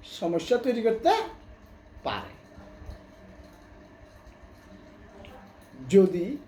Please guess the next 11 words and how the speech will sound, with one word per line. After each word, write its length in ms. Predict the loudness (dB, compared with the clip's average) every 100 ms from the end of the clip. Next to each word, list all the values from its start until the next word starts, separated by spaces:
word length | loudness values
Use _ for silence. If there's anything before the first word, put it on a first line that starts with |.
| -16
আপনার 340 | -16 -14 -14 -16
স্বামীর 400 | -12 -6 -2 0
মধ্যে 640 | 0 0 4 8 10 8 0 -16 -20 -16 -4
এই 200 | 0 0
বৈশিষ্ট্যগুলি 680 | 0 -4 -6 -4 0 2 4
দেখা 260 | 4 6
যায়, 260 | 6 4 2 -4 -20 -20 -20 -20 -12
তাহলে 540 | -8 -2 2 6 8 8
একজন 580 | 6 2 2 2 4
মনোবিদের 500 | 2 2 2 0 -2
সাথে 460 | -4 -4 4 4 4